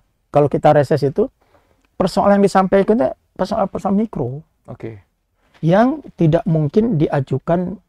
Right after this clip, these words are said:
Speaker 1: eh, apa, anggaran itu melalui A P B D karena terlalu kecil.
Speaker 2: Hmm.
Speaker 1: Contoh nih ya, eh, misalnya ketemu ibu-ibu P K K, mereka ada kebutuhan seragam, misalnya gitu. Masa saya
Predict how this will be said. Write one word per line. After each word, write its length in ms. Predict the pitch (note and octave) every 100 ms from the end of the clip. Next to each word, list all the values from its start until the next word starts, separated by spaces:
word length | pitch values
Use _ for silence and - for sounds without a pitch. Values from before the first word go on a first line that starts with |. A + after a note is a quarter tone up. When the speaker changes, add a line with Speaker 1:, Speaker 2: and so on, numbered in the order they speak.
| _ _ _ _ _ C#3+
Speaker 1:
eh, 280 | C3 - - -
apa, 320 | B2+ - - -
anggaran 320 | C#3 C3 C#3+
itu 160 | F#3 F#3
melalui 160 | C3 B2
A 80 | A#2+
P 80 |
B 160 | B2 D#3
D 80 | C#3
karena 160 | F3
terlalu 240 | G3 E3+ F3+
kecil. 240 | - A#2 -
Speaker 2:
Hmm. 240 | D3 C#3+ - _ _ _ _ _ _ _ _ _ _
Speaker 1:
Contoh 320 | - C3 E3
nih 120 | C#3 C3+
ya, 60 | D#3+ _ _ _ _ _ _ _ -
eh, 160 | - -
misalnya 320 | A#2 C3 E3
ketemu 480 | C#3+ - D3+ E3+ E3 A#2+
ibu-ibu 240 | B2+ C#3+
P 80 | C#3
K 100 | A#2+
K, 80 | B2 C#3+ C#3 - _ _ _ _ _ _ -
mereka 240 | A#2+ D#3
ada 80 | D3
kebutuhan 400 | C#3 A#2+ A2 C#3
seragam, 560 | B2+ F#2+ F#2 G#2+ A2+ G#2
misalnya 240 | G2+ G2+
gitu. 80 | - _ _ _ _ _ _ _ _ _ _ _
Masa 160 | D#3 G3+
saya 160 | E3+